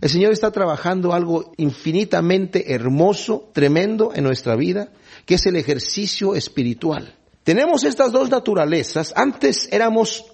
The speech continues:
muertos, solamente teníamos la naturaleza carnal.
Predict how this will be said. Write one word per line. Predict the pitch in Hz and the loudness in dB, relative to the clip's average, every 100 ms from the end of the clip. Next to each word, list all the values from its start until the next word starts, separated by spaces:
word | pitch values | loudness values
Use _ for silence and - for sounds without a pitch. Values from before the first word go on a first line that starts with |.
| - | -4
muertos, | 165 208 202 - - 113 | 2 4 2 -2 -8 -4
solamente | - 214 220 240 220 | 2 2 2 0 0
teníamos | 190 175 202 214 | 0 0 2 2
la | 185 | 0
naturaleza | 156 143 143 131 143 - 185 | 0 0 0 0 -2 -4 -4
carnal. | 127 107 120 131 101 87 | -4 -2 2 2 0 -6